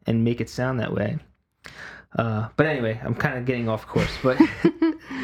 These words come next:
Speaker 1: but that's, like, for me, at least, that's, uh,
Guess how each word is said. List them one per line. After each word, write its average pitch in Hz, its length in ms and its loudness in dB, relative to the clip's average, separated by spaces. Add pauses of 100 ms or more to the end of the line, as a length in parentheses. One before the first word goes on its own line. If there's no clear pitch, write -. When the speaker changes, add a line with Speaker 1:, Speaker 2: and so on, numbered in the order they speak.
(380)
Speaker 1:
but 151 80 6
that's, 170 260 -2
like, 147 220 0
for - 220 -2
me, 123 420 -2
at 117 140 0
least, 117 240 -2
that's, - 480 -6 (640)
uh, 110 320 -2